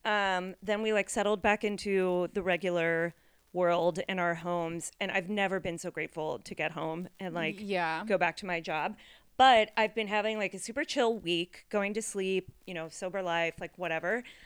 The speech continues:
Speaker 1: Um, and one night, I wanna say it was Thursday night, I am s-, and I've been sleeping so hard this week, thank God, because my body is like, "Finally, you've,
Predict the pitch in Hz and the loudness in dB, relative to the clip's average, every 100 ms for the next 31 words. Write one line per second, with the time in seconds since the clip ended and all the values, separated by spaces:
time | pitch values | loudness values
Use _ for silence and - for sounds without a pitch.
0 | - - - 208 196 180 170 170 - 214 | -20 -14 -4 0 2 0 -2 -6 -10 -8
1 | 208 175 220 277 240 185 180 170 - 165 | -6 -4 -4 -2 -2 0 -2 -4 -10 -14
2 | 190 226 - 233 180 - 185 180 170 180 | -12 -10 -6 -6 -6 -6 -4 -4 -4 -6
3 | 165 160 156 156 - _ _ _ _ - | -4 -4 -4 -6 -10 _ _ _ _ -4
4 | 185 190 180 185 185 180 180 - _ _ | 0 4 4 4 2 0 -4 -8 _ _
5 | _ _ _ - 208 - 247 220 196 214 | _ _ _ -4 -4 -4 0 0 0 -2
6 | 202 247 202 185 - - 190 180 175 - | -4 -4 -4 -8 -10 -8 -2 -2 -2 -4
7 | 165 180 196 202 226 226 - 175 175 170 | -4 -2 -4 -6 -6 -8 -6 -8 -6 -4
8 | 147 180 208 214 185 175 170 170 170 160 | 0 -2 -4 -12 -10 -10 -4 -4 -4 -8
9 | 165 - 165 165 170 185 160 156 | -12 -12 -10 -10 -10 -12 -12 -12